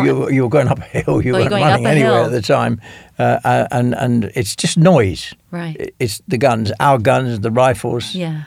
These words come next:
Speaker 2: explosions, grenades, all that sort of, it's just bang, bang, bang, bang, uh, all the time.
Speaker 1: The, the thing that, um, strikes me as we're talking about this, Colin, is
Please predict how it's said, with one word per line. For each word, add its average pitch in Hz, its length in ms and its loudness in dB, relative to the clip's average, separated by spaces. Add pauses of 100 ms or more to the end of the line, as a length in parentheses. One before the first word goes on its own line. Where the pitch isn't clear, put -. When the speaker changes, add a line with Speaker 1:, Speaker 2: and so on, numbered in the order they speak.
(200)
Speaker 2:
explosions, 127 1080 -4 (120)
grenades, 123 720 -2 (440)
all 123 100 -2
that - 120 -4
sort 156 140 -8
of, 131 80 -8
it's - 200 -8
just 123 140 0 (240)
bang, 143 280 2
bang, 123 260 0
bang, 123 300 -2
bang, 131 280 -4
uh, 135 240 -8
all 131 200 0
the 110 120 -6
time. 117 440 -10 (600)
Speaker 1:
The, 233 220 -4
the 226 140 -2
thing 294 300 -2
that, 269 220 -2
um, 180 500 -2 (600)
strikes 226 380 -2
me 180 100 0
as 175 100 -4
we're 175 80 -2
talking 185 400 -2
about 156 280 -4
this, 160 180 -4
Colin, 160 420 -2
is 165 460 -2